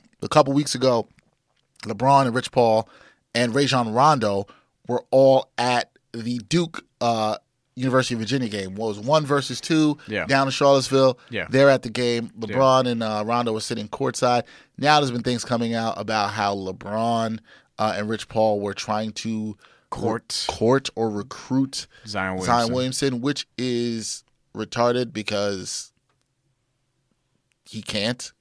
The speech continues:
Speaker 1: 'cause he's gonna get
Speaker 2: <laughs>
Speaker 1: drafted by whatever team he wants to. Now, could they recruit him to come to Clutch Sports?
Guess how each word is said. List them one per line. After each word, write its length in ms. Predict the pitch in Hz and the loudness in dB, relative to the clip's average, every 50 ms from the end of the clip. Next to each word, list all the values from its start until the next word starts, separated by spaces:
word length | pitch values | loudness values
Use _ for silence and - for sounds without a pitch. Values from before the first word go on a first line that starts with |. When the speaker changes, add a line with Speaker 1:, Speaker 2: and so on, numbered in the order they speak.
| - | -8
Speaker 1:
'cause 140 | - - 95 | -6 -4 -4
he's 160 | 143 104 98 | -4 -4 -4
gonna 180 | - 113 113 110 | -2 -2 -2 0
get 160 | 101 110 98 | 0 0 -2
Speaker 2:
<laughs> 100 | - - | -2 -4
Speaker 1:
drafted 440 | 98 104 110 113 - - 123 113 101 | -2 0 0 -2 -2 -2 -4 0 4
by 120 | - 302 | 6 6
whatever 360 | 101 98 - 104 107 104 107 107 | 6 6 4 4 4 4 6 6
team 240 | - - 123 117 | 4 4 4 2
he 60 | 110 - | -2 -2
wants 260 | 98 - 117 120 - | 0 -2 -2 -2 -2
to. 140 | - 151 147 - - - - - - | -2 -4 -4 -4 -10 -18 -12 -8 -2
Now, 200 | 151 165 160 127 | 2 2 2 2
could 240 | 107 - - 131 117 | 0 0 -2 -2 -2
they 160 | 117 131 127 | 0 -2 -2
recruit 460 | 123 110 113 - - - - 127 123 - | -2 -4 -6 -6 -8 -4 -4 -4 -4 -4
him 240 | 113 120 120 120 | -4 -4 -4 -4
to 160 | 113 - 117 104 | -6 -8 -8 -8
come 240 | - - 117 117 107 | -4 -4 -4 -4 -4
to 140 | - 104 - | -8 -12 -14
Clutch 340 | - - - 117 95 - | -10 -2 -2 -2 0 0
Sports? 640 | - - - - 107 123 143 170 180 - - - - | -4 -8 -6 -4 0 2 2 2 0 -2 -6 -10 -10